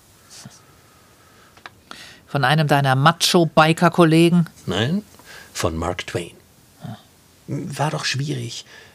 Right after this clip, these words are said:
Speaker 2: Ist uns halt etwas entglitten. Corona-Krise, Zeit für das Wesentliche haben.
Speaker 1: Aber dafür müsste man ja wissen, was das überhaupt ist.
Speaker 2: Das Wesentliche ist doch für die Augen unsichtbar.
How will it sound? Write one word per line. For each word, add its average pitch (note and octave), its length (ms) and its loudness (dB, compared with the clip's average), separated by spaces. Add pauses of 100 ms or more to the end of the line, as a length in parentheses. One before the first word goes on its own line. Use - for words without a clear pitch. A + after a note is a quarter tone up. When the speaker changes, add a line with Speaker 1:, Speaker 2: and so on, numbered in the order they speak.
(100)
Speaker 2:
Ist - 360 -6
uns - 260 -6
halt B2 280 -6
etwas - 360 -10
entglitten. A#2+ 760 -6 (420)
Corona-Krise, C3+ 1040 -2
Zeit C#3+ 360 -4
für C#3+ 80 -2
das C3+ 200 -4
Wesentliche D#3 560 -2
haben. D#3 380 -2 (200)
Speaker 1:
Aber E3+ 180 4
dafür E3 260 4
müsste E3 240 4
man E3 160 6
ja D#3 140 2
wissen, D#3 360 2
was D#3+ 220 4
das D3+ 180 2
überhaupt C#3+ 340 0
ist. - 420 2 (480)
Speaker 2:
Das B2 240 2
Wesentliche C3+ 560 0
ist C3+ 180 -2
doch C3+ 140 -2
für C#3 80 -2
die B2 160 -4
Augen B2 280 2
unsichtbar. G#2+ 640 -4